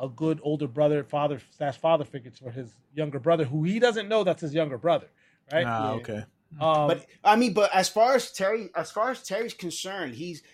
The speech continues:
Speaker 3: he, he, he believes, okay, this is the son of the man who killed my dad, but I'ma raise him anyway.
Speaker 1: Mm-hmm, that's true. You know
Speaker 3: You
Speaker 1: what
Speaker 3: know,
Speaker 1: I'm saying?
Speaker 3: I'ma
Speaker 1: And
Speaker 3: raise him anyway.
Speaker 1: that is, yeah, that is very benevolent of him. I
Speaker 3: You know,
Speaker 1: believe.
Speaker 3: and I'm like, I'ma give him props for that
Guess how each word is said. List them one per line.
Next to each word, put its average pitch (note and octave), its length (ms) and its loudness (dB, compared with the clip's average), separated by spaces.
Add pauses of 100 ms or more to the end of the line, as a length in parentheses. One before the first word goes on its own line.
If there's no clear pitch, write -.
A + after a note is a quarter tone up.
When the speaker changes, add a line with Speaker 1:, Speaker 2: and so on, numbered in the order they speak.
(340)
Speaker 3:
he, E3+ 200 -10
he, F#3+ 260 -4 (100)
he G3+ 300 -2
believes, F3+ 500 0
okay, D#3+ 460 0
this E3+ 260 -4
is F#3+ 300 -8 (220)
the D3+ 160 -6
son F#3 440 -2
of D3+ 160 -6
the C#3 80 -6
man F3 400 -4
who D3 160 -10
killed F3+ 340 -2
my C#3 240 -8
dad, D3+ 460 2 (380)
but D3+ 140 0
I'ma D3+ 200 0
raise D3 280 -2
him B2+ 120 -8
anyway. A#2+ 220 -12 (1120)
Speaker 1:
Mm-hmm, G#3 220 -6
that's E3+ 200 -2
true. G#3+ 260 0 (460)
You C#3 60 -20
know D3+ 80 -2
Speaker 3:
You E3 80 2
Speaker 1:
what - 0 -
Speaker 3:
know, F3+ 80 4
Speaker 1:
I'm F#3 40 2
saying? F3+ 120 0
Speaker 3:
I'ma E3 80 2
Speaker 1:
And C#3+ 80 -4
Speaker 3:
raise E3 260 0
him D#3 140 -4
anyway. D#3 160 -4
Speaker 1:
that F3 160 6
is, F3+ 300 4
yeah, C#3+ 200 4
that C#3 160 0
is D3+ 100 0
very D3+ 180 4
benevolent A#2+ 560 -4
of F#2+ 100 -20
him. F#2 120 -20 (100)
I C#3+ 40 -6
Speaker 3:
You D#3 80 0
know, F3+ 160 2
Speaker 1:
believe. - 100 -2
Speaker 3:
and D#3+ 220 -2
I'm E3 160 -4
like, E3 180 -2
I'ma F3+ 160 -4
give A#3 200 -2
him A#3+ 120 -10
props B3 400 -6
for E3+ 100 -2
that A2+ 240 -6